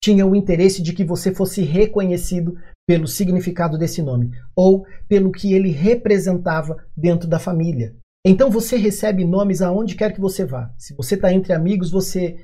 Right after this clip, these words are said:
é chamado pelo teu nome ou por algum apelido. Se você tem um parceiro afetivo, é provável que você tenha também um nome carinhoso. Tudo isso tem significado. É importante que você saiba que a tua presença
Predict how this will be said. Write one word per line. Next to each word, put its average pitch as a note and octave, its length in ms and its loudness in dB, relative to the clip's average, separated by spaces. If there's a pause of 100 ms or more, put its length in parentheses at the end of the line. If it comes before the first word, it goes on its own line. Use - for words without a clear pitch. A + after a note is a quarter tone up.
(160)
é D#3+ 80 -4
chamado D#3 380 -2
pelo D3+ 240 -4
teu D3+ 120 -4
nome G3+ 280 2
ou G3 80 2
por F#3+ 160 0
algum D#3+ 340 0
apelido. B2+ 500 -4 (340)
Se C3+ 40 -10
você D3 260 0
tem F#3 180 2
um E3+ 80 -2
parceiro D#3+ 460 -2
afetivo, D#3 560 -2 (260)
é F#3+ 60 0
provável F#3 500 2
que F3+ 120 -6
você F3+ 260 -4
tenha F3+ 220 -2
também E3+ 340 -2
um E3+ 100 2
nome E3 240 0
carinhoso. C#3 680 -4 (400)
Tudo F#3+ 180 2
isso - 220 -2
tem F3+ 160 -2
significado. E3+ 880 -4 (580)
É E3 60 4
importante F3 580 2
que - 80 -2
você F3 340 -2
saiba D3 680 -4 (200)
que F3 160 -4
a D#3+ 100 -2 (200)
tua B3 240 4
presença E3+ 1080 -2